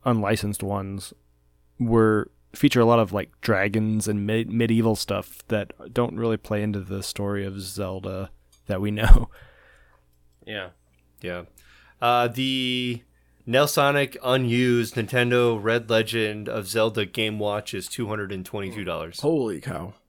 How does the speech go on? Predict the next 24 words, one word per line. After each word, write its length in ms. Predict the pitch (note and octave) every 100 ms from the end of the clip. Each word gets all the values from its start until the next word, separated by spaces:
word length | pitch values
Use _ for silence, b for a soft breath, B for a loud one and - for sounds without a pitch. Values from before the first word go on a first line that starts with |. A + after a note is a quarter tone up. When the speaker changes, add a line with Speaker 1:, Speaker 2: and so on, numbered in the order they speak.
| _ _ _ b b b
Speaker 3:
I'm 100 | C3
always 200 | G3+ F#3
interested 420 | D3+ D3+ C3+ A#2+
in, 240 | A2 A2 -
like, 200 | A2+ A2
seeing, 440 | - B2+ A#2+ A#2 G#2+
like, 320 | G#2+ F#2+ - - _ C3
nerds 500 | A2+ A#2 A2+ G#2+ -
finally 320 | A#2 A2 A2
putting 280 | - A2+ G#2
their 120 | G2
shit 220 | - A2
up 80 | G#2+
for 80 | G2+
sale 340 | - G2 G#2 G#2
that 80 | B2+
Speaker 1:
<laughs> 40 |
Speaker 3:
they've 200 | G#3 F3+
collected 600 | - G2 F#2+ A2+ G#2+ G#2+ b b b
for, 180 | - A2
like, 260 | G#2+ C#3
Speaker 2:
Yes. 120 | B2 -
Speaker 3:
thirty 280 | A#2+ A#2
years. 600 | A#2 A2 A2+ B2 B2 -